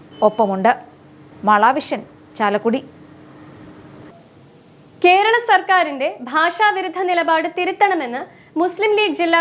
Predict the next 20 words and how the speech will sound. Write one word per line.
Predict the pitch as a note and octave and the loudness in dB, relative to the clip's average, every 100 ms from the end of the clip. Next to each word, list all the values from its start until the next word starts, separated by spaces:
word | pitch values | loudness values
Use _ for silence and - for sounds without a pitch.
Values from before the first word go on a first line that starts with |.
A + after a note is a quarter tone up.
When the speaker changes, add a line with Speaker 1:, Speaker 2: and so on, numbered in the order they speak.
| E4 | -2
Speaker 2:
പ്രസിഡന്റ് | D4 D4 D4+ D#4 D#4 | -4 -4 -8 -8 -4
സി | E4+ F4+ | -2 0
എ | D#4+ | -2
മുഹമ്മദ് | D#4+ F4 F#4 C#4 | -2 -2 -2 -2
റഷീദ് | B3+ C#4+ A#3 - A#3+ | -4 -6 -8 -2 -2
ആവശ്യപ്പെട്ടു. | A#3 A#3+ A3 G#3 B2 - _ - - - - | -2 -8 -12 -12 -14 -18 _ -20 -20 -20 -2
കേരള | F#4 G4 G4+ A4 D#4+ | 2 2 2 0 2
അറബിക് | D#4 F#4 G#4 G4 | 0 -2 -4 -4
ടീച്ചേഴ്സ് | F4+ F#4 F#4 F4 | -2 -2 -2 -2
ഫെഡറേഷൻ | C#4 C#4 C#4+ D#4 F4+ F#4 | -2 -2 -4 -6 -8 -6
തൃശൂർ | E4+ E4+ G4+ F#4+ | -6 -2 -2 0
റവന്യൂ | D#4+ E4 G4+ F#4+ | 0 0 -2 -2
ജില്ലാ | E4 D#4+ E4 | 0 0 0
കമ്മിറ്റി | C#4+ A#3 - E4+ - - - | -4 -8 -10 -14 -16 -20 0
കളക്ടറേറ്റിന് | E4 F#4 G#4 G#4+ G#4+ G4+ G4 | 2 4 0 -4 -2 -2 -2
മുന്നിൽ | F4+ F4 E4+ | 0 0 0
നടത്തിയ | D#4+ D4+ E4 D4 D#4 | -2 -2 -4 -2 -2
ഡി | F4 | 0
ഡി | G4 | -2
ഇ | F#4 | 0